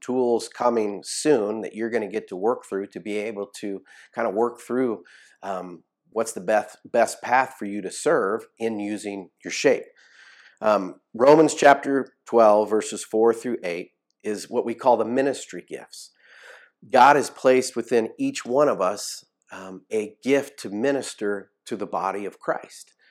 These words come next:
Um, I know I'm not the world's greatest teacher or communicator, but I know God gave me the gift of teaching and leading. Um, when you have a gift and you start identifying it, the more you practice it,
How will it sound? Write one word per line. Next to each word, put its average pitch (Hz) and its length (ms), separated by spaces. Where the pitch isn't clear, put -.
Um, 95 380
I 120 160
know 127 300
I'm 127 180
not 123 280
the 110 60
world's 110 400
greatest 113 480
teacher 127 440
or 107 80
communicator, 143 920
but - 80
I 208 120
know 147 200
God 95 300
gave 92 240
me 98 140
the 90 120
gift 92 380
of - 160
teaching 127 600
and 127 140
leading. 127 360
Um, 98 340
when 113 180
you 113 100
have 143 320
a 156 40
gift 147 460
and 110 200
you 104 60
start 120 380
identifying 101 840
it, 104 220
the 117 60
more 123 240
you 110 160
practice - 640
it, 104 160